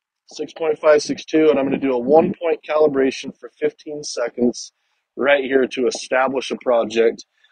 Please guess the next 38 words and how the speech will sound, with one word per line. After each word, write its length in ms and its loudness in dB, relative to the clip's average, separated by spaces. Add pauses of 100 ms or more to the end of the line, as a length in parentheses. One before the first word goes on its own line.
(120)
And 100 4
it'll 100 8
be 220 4
based 320 4
off 260 4
of 60 -10
this 160 -4 (100)
point 280 -4
right 200 4
here. 300 4 (800)
Now 220 8
that 100 6
I've 140 6
got 220 6
my 100 2
project 560 4
set 220 -2
up, 180 2
I 100 2
can 200 -8
zoom 340 -4
down 260 4
in 180 2
and 140 -2
see 220 -2
that 140 0
I've 180 4
got 180 6
a 40 2
point 440 -8
right 300 0
there. 460 -4
So 200 -16
now 300 2
what 160 0
I'm 140 2
gonna 160 0
do 420 2